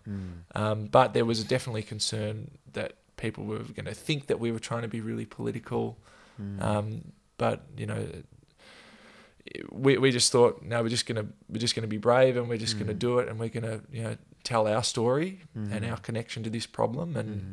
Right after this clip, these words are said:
Speaker 1: Mm-hmm.
Speaker 2: and try and, um, be part of the solutions in the ways that we can."
Speaker 1: Mm.
Speaker 2: And 'cause we're not experts, and it's
Speaker 1: Yep.
Speaker 2: re-, it can be really difficult to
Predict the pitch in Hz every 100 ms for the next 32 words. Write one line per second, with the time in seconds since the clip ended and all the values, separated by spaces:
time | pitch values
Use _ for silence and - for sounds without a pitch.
0 | 92 110 107 - 113 110 107 110 - -
1 | 107 107 107 - 117 - 107 104 101 110
2 | 110 - 104 101 104 107 107 - - 107
3 | - 101 - 131 - - 107 98 87 92
4 | 175 196 220 170 104 - - 82 - -
5 | - - 123 104 - 156 - 139 165 151
6 | 151 131 113 - 120 107 - 107